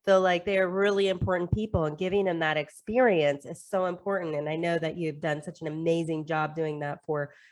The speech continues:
um, all your visitors. And so on that note, I know you're, um, working on doing some, you know, future innovations, um, with the building and the project, maybe adding events and weddings and things like that. Can we talk about that?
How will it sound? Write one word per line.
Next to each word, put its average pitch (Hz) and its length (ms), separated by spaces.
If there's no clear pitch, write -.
um, 156 180
all 170 180
your 165 140
visitors. 151 720
And 156 400
so 233 160
on 220 140
that 311 200
note, 214 260
I 220 120
know 220 220
you're, 185 540
um, 160 540
working 196 420
on 160 300
doing 165 340
some, 151 720
you 180 160
know, 147 200
future 202 380
innovations, 160 1120
um, 147 500
with 175 200
the 175 80
building 151 320
and 143 100
the 143 60
project, 143 480
maybe 165 220
adding 156 300
events 143 520
and 143 140
weddings 139 400
and 139 120
things 135 240
like 135 220
that. 131 300
Can - 120
we 151 100
talk 160 200
about 160 240
that? 165 320